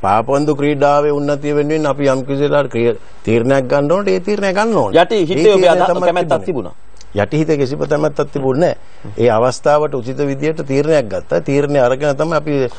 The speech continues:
Speaker 2: කො-,
Speaker 1: අ, තරග-,
Speaker 2: කෙසේ හෝ
Speaker 1: තරගයට ඉදිරිපත්
Speaker 2: ඔබතුමා
Speaker 1: වුණේ.
Speaker 2: ඉතාමත්ම කැමැත්තෙන් මේ සඳහා ඉදිරිපත් වුණා.
Speaker 1: අනිවාර්යයෙන්.
Speaker 2: හොඳයි. හරි. එහෙනම් මම මේ චෝදනාව ඉල්ලා අස්කර ගන්නම්. ඔබ බලෙන් නෙමෙයි කැමැත්තෙන් ගෙනල්ලා තියෙන්නේ. හොඳයි. දෙවෙනි චෝදනාව, අ, පාපන්දු සම්මේලනයේ කටයුතු කරගන්නට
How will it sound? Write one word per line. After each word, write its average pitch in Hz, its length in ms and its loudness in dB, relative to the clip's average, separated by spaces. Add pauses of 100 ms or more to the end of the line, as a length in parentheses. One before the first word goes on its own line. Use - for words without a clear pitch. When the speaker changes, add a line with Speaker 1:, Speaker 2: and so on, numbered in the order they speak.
(120)
Speaker 2:
කො-, 214 100 6
Speaker 1:
අ, 120 440 -2
තරග-, - 20 -14
Speaker 2:
කෙසේ 226 320 6
හෝ 208 200 4
Speaker 1:
තරගයට 147 220 4
ඉදිරිපත් 135 200 -2
Speaker 2:
ඔබතුමා 185 280 2
Speaker 1:
වුණේ. 170 140 2
Speaker 2:
ඉතාමත්ම 175 420 -2
කැමැත්තෙන් 202 400 0
මේ 165 120 0
සඳහා 147 260 0
ඉදිරිපත් 135 400 -2
වුණා. 101 160 -8 (100)
Speaker 1:
අනිවාර්යයෙන්. 104 500 -4
Speaker 2:
හොඳයි. 113 240 2 (160)
හරි. 113 180 0 (120)
එහෙනම් 170 220 2
මම 156 100 -2
මේ 147 120 2
චෝදනාව 131 420 0 (320)
ඉල්ලා 139 220 2
අස්කර 113 220 -4
ගන්නම්. 107 300 -2 (180)
ඔබ 120 140 0 (140)
බලෙන් 120 260 0
නෙමෙයි 107 320 -4 (140)
කැමැත්තෙන් 123 380 0
ගෙනල්ලා 104 240 0
තියෙන්නේ. 104 280 -6 (240)
හොඳයි. 190 220 2 (220)
දෙවෙනි 277 220 4
චෝදනාව, 160 460 0
අ, - 1300 -2
පාපන්දු 220 400 0
සම්මේලනයේ 175 460 0
කටයුතු 160 380 -2
කරගන්නට 147 520 0